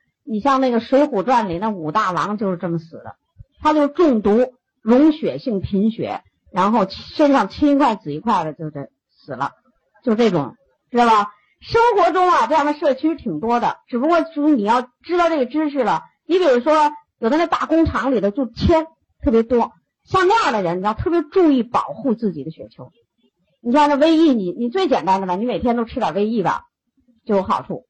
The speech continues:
啊。这是溶血性贫血。最后呢，我们还有一种贫血，有一种贫血呢叫地中海贫血，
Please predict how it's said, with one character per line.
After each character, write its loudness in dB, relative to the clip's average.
啊。 0
这 2
是 2
溶 2
血 0
性 -2
贫 0
血。 -4
最 2
后 2
呢， 2
我 0
们 0
还 0
有 2
一 0
种 -6
贫 -4
血， -4
有 2
一 4
种 0
贫 4
血 2
呢 -2
叫 2
地 -2
中 0
海 -6
贫 -6
血， -6